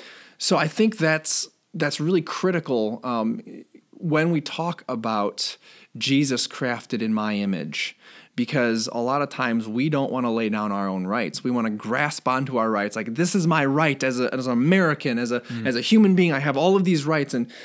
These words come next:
Speaker 1: and I'll be darned if someone comes in and tells me what to do and tells me how to do it," right? Um, and yet the very opposite is true when it comes to Jesus. It says, "You have these rights. You have every right to hold on to those rights."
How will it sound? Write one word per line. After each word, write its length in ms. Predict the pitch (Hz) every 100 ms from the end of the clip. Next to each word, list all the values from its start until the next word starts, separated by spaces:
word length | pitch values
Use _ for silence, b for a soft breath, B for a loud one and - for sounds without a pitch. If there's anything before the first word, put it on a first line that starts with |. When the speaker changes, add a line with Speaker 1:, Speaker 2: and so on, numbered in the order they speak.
| B
Speaker 1:
and 100 | 131
I'll 120 | 156 196
be 80 |
darned 340 | 196 233 214 175
if 120 | 156
someone 260 | - 180 185
comes 300 | 196 196 185
in 180 | 180 139
and 80 |
tells 320 | - 196 202 185
me 140 | 190
what 200 | 180 -
to 100 | 170
do 240 | 160 175 156
and 260 | 131 147
tells 240 | - 175 180
me 120 | 175
how 140 | 160
to 80 | 151
do 220 | 143 180
it," 80 | 131
right? 260 | 127 143 - B B B B
Um, 420 | 135 143 131 - - _ _ _ _ - -
and 160 | 180 170
yet 260 | 185 208 -
the 180 | 160 156
very 300 | 175 180 - -
opposite 480 | 170 185 156 135
is 160 | 127 -
true 420 | - - 175 135
when 240 | 98 120 117
it 100 | -
comes 320 | - 156 143
to 120 | 123
Jesus. 640 | 110 120 107 - - - -
It 120 | 123
says, 180 | 143 127
"You 80 | 147
have 240 | 165 190
these 180 | 170 135
rights. 320 | 165 131 - _ _ _ b _ _
You 140 | 156 165
have 180 | 180 185
every 220 | 185 180
right 300 | 147 175 190
to 240 | - -
hold 180 | 147 131
on 100 | 147
to 40 | 143
those 180 | 95
rights." 360 | - - -